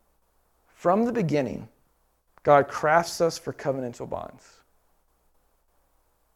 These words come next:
From the beginning, God crafts us from fundament-,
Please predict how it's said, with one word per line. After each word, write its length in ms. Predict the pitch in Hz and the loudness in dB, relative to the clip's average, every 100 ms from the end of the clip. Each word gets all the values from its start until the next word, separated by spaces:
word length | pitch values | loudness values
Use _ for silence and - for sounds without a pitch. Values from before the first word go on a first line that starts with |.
| _ _ _ _ _ _ _ _ _ _ _ | _ _ _ _ _ _ _ _ _ _ _
From 180 | - 202 | -4 0
the 80 | 233 | 2
beginning, 540 | 233 202 143 135 123 | 2 2 0 -6 -6
God 220 | - 151 | 2 2
crafts 340 | - 180 170 - | 4 2 2 -2
us 80 | 143 | -10
from 160 | 143 | -12
fundament-, 480 | 131 139 131 123 - | -8 -6 -6 -8 -12